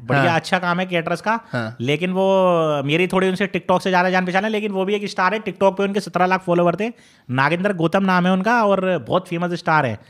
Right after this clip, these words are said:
Speaker 1: मैंने उन्हें फॉलो कर रखा है। अगर कोई उनकी आईडी देखे, तो वो डांस बड़ा गजब का करते हैं।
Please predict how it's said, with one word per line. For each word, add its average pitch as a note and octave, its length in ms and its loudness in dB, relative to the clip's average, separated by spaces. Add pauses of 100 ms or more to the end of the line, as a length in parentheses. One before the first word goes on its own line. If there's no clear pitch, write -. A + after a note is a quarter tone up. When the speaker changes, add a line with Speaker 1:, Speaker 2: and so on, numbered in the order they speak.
(160)
Speaker 1:
मैंने C#3+ 240 4
उन्हें F3+ 140 4
फॉलो F3 220 2
कर F3 120 0
रखा F3+ 160 -2
है। G3+ 120 0
अगर G3+ 80 -2
कोई F#3+ 200 -2
उनकी F#3 200 -2
आईडी F3+ 260 2
देखे, G3 300 -4 (400)
तो E3 180 0
वो G3 120 2
डांस F3 320 0
बड़ा G#3 160 4
गजब F#3 220 2
का G#3 120 2
करते G3 260 -2
हैं। A#3 120 -6